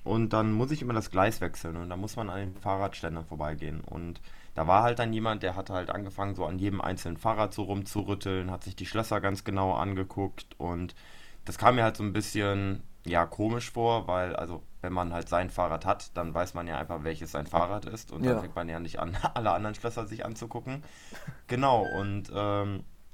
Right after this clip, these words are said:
Speaker 1: dann dachte ich mir so, ja komm, mir sind schon so viele Fahrräder geklaut worden, das muss jetzt nicht auch noch jemand anderem passieren und hab dann halt mal die Polizei angerufen, die dann auch, äh, relativ zügig kamen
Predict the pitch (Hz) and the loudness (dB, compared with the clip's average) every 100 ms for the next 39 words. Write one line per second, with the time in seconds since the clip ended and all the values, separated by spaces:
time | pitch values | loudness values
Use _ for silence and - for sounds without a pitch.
0 | - - - - 101 95 98 95 98 - | -18 -20 -18 -4 4 4 6 6 4 2
1 | 107 107 98 104 - 98 95 104 95 - | -4 -4 -2 -2 0 0 0 -2 -4 -4
2 | 101 104 113 110 104 101 117 117 107 107 | -4 -4 -4 -4 -4 -2 -2 -2 -2 2
3 | 104 101 98 95 95 98 95 98 95 98 | 2 2 0 0 -2 0 0 0 0 0
4 | 104 101 - 107 101 98 98 95 98 104 | -2 -4 -4 -4 -6 -6 -8 -8 -8 -6
5 | 107 101 98 - 104 95 92 104 - 92 | -4 -2 -2 -2 -2 -2 -2 -4 -4 0
6 | 95 113 - - - - 98 101 101 - | 0 -2 -8 -20 -12 -8 -4 0 0 0
7 | 110 107 117 117 113 110 123 123 139 139 | 0 2 0 -2 -4 -4 -4 0 2 2
8 | 92 85 78 82 - 87 78 92 95 92 | 2 -2 -2 -6 -6 -8 -6 -4 -2 0
9 | 95 - 95 98 - 117 95 92 104 101 | -2 2 2 2 -2 -6 -6 -4 -2 -4
10 | - 104 - 107 101 - - 80 78 87 | -4 -10 -8 -4 -4 -6 -8 0 0 2
11 | 107 156 | 0 -2